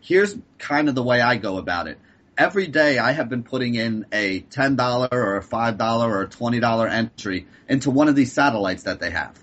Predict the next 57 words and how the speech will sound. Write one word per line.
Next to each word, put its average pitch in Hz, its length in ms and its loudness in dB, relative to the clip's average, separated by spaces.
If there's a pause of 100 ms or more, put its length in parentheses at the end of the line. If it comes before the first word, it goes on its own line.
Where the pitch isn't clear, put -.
(240)
Because 127 260 0
I 160 160 4
know 165 260 2
over 127 180 0
the 113 100 -4
course 170 320 -4
of 139 60 -2
this 147 200 0
three-week 143 500 4
period 127 400 2
that 110 120 2
I 107 120 2
have 117 240 -2
to 110 100 -8
win 113 160 -2
a 101 60 -4
ticket, 120 440 -2 (400)
at 127 200 0
some 190 200 0
point 175 280 -4
during 147 260 4
that 127 180 2
three-week 135 380 2
period, 110 500 2
everything's 156 580 -2
gonna 131 200 0
click - 300 -4
for 85 200 -8
me, 82 180 -8 (220)
and 120 120 2
I'm 113 100 2
gonna 147 220 4
have 139 220 0
one 135 160 -2
of 113 60 -4
those 120 200 -2
rosters 110 440 -4
where 110 140 -2
I 104 80 2
score 123 340 0
two 123 220 -2
hundred 104 260 -2
ninety-two 101 540 -2
points 90 420 -4
or 92 280 0 (240)
three 135 200 4
hundred 117 320 2
and 101 120 -4
four 110 260 -2
points 101 380 -2
or 101 60 -6
three 139 260 6
hundred 127 280 2
and 113 160 -2
fifteen 120 420 -2
points 101 420 -4
where 104 320 2